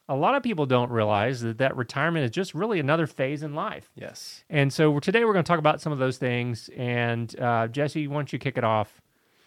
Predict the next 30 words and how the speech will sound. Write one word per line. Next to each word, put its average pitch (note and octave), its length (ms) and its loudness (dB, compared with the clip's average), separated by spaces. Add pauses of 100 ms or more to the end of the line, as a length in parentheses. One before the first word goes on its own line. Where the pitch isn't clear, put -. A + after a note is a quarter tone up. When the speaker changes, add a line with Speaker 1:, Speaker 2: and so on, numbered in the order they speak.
(420)
Speaker 2:
Sure. F3 140 -4
Speaker 1:
right A#2 120 6
Speaker 2:
So A2 120 4
Speaker 1:
here? D#3 160 6
Speaker 2:
the, C#3 540 -2 (460)
the C#3 120 -8
first G3 300 -2
story D#3 360 2
here C#3 320 0
is B2+ 140 -2
about B2 240 -2
a B2 40 -2
person C#3+ 380 -4
whose B2+ 240 -4
finances C#3+ 640 -2
were, C3 320 -6
were C#3 180 -2
in F#3 180 0
order, D#3 440 0 (480)
and, B2 560 -4
um, A2 560 -6 (500)
she - 160 -8
decided D3 480 0
that B2+ 80 -2
it B2+ 140 -4
was B2 160 -8
time C3+ 500 -8 (400)
to D3+ 100 -8
retire. C#3+ 600 -4 (160)
And, A#2+ 500 -6